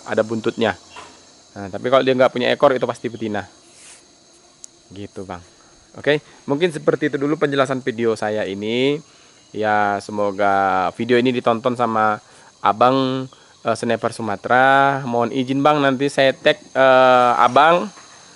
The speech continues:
Karena kemarin kan Abang ada, eh, saya ada komentar video Abang, Abang juga menanyakan sama saya, "Tolong di-review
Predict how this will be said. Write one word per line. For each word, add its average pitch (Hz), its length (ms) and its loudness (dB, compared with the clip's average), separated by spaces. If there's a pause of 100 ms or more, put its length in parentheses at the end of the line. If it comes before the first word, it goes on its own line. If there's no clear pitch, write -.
(300)
Karena 113 400 -2
kemarin 110 480 -4
kan 113 80 -2
Abang 107 240 0
ada, 104 400 0
eh, 98 800 -6
saya 110 240 2
ada 110 80 -2
komentar 107 400 -2
video 104 240 0
Abang, 110 240 2
Abang 110 160 -2
juga 107 160 -2
menanyakan 104 400 -2
sama 104 240 -8
saya, 110 320 -4 (480)
"Tolong 110 240 -2
di-review 110 640 -4